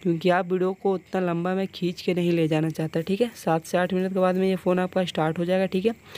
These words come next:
उसके बाद में आपको simply क्या करना है, step by step मैं next करूँगा, ठीक है। मैं यहाँ पे कोई भी skip नहीं करता। क्यों नहीं करता? क्योंकि मुझे check करना है कि इसमें एफ़आरपी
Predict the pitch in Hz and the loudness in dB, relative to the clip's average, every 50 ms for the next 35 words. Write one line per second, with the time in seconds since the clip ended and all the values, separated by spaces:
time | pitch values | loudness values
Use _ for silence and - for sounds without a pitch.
0 | - - - - - - - - - 208 - - - 233 220 220 220 220 196 220 | -16 -14 -14 -14 -16 -18 -18 -8 -6 -6 -2 2 4 4 4 4 2 0 0 0
1 | 220 214 - 226 220 - - 196 190 180 208 214 208 208 196 175 170 165 170 165 | 0 2 2 0 0 2 0 -2 -2 2 2 0 2 2 2 0 2 2 0 0
2 | 170 175 190 220 240 247 262 202 190 - - - 208 214 196 208 226 220 202 - | 2 0 0 -2 -4 -4 -6 -6 -6 -2 2 2 2 2 2 2 0 0 0 2
3 | - 208 202 - 214 226 220 196 175 165 165 - - - 175 160 156 151 151 160 | 2 2 2 2 0 0 2 2 2 2 0 -2 -2 0 0 2 2 0 0 -2
4 | 160 - 202 214 240 240 180 170 165 165 165 170 170 - 175 170 - 170 165 170 | -2 -2 -4 -2 -4 -2 -2 -2 0 0 0 -2 -2 -2 -2 0 2 2 2 2
5 | 190 196 190 - - - 196 185 - - 180 190 190 - 170 156 156 - 185 202 | 0 -2 -2 -4 -4 -4 -4 -4 0 0 0 2 2 2 0 0 0 -2 -4 -4
6 | 196 - - - 202 202 202 208 202 196 175 170 - 208 208 - - - - 196 | -6 -4 0 2 2 4 4 4 4 2 0 0 -2 -4 -4 -6 -10 -8 -6 -4
7 | 185 185 202 190 190 202 202 - - 190 180 175 - 190 180 175 170 170 180 - | 0 0 2 4 4 4 4 4 2 0 0 0 0 0 2 2 2 0 -2 -2
8 | - 196 - - 196 190 180 - 175 160 160 165 156 - 190 208 | -4 -6 -2 0 0 0 0 0 0 0 0 0 -2 -2 -4 -4